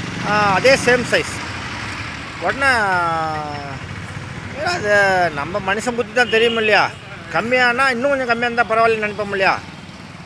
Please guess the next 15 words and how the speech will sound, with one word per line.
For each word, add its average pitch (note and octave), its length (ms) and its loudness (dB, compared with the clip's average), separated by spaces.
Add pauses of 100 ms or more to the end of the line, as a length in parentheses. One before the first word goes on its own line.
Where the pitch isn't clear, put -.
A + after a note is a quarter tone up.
"இன்னொரு F#3 300 0 (520)
ஐம்பது D#3 300 -4
ரூபா F3+ 120 -2
கம்மி E3+ 320 -6
பண்ணிக்கங்க" C3+ 420 -8
அப்படின்னா, C3+ 480 -6 (720)
"இப்பயே A#3+ 280 0
உங்களுக்கு A3 340 2
ஐம்பது F#3+ 240 2
ரூபா G#3 200 4
கம்மி G3+ 120 0
தான், G3+ 160 2
அங்க F3 100 -8
போர்டு G#3 260 4
பாருங்கண்ணா." D#3 320 0